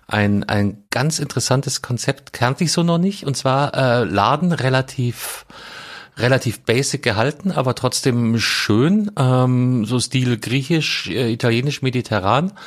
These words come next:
haben keine Speisekarte und machen nur Fisch. Und du gehst dann an die Theke und sagst, ich hätte gerne diese, jene, diese Art Fisch und dann macht er dir die, die Platte und bringt sie dir an den Tisch, war preislich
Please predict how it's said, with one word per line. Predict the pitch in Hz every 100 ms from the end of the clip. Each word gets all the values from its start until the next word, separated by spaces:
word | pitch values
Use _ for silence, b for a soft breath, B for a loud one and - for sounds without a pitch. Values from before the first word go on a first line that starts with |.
| B B B B -
haben | 135
keine | 123 139 175
Speisekarte | - 107 139 160 - 170 - 196 170
und | 147
machen | 135 131 120
nur | 120 131
Fisch. | - 92 - - _ _ _ _ _ _ _ _ _ _ _
Und | 139 123
du |
gehst | 123 120 -
dann | 139 127 -
an | 123
die | 107
Theke | - 135 151 180
und | 147
sagst, | 131 127 -
ich | 127
hätte | - 104
gerne | 110 110 110
diese, | 104 143 143 151
jene, | 117 117 110 98
diese | - 123 180 -
Art | 180 175
Fisch | - - 185 202 - - - _ -
und | 147 135 131
dann | 131 123
macht | 120 117 -
er | 156
dir | 175 180 190 - _ _
die, | 160 156 147
die | - 151
Platte | 147 147 185 196 B B B _ _ _ _ _ _
und | 139 135 131 131 - -
bringt | 127 131
sie | 127
dir | 135
an | 107
den |
Tisch, | 104 180 - 139
war | 131 120
preislich | - 95 117 - 131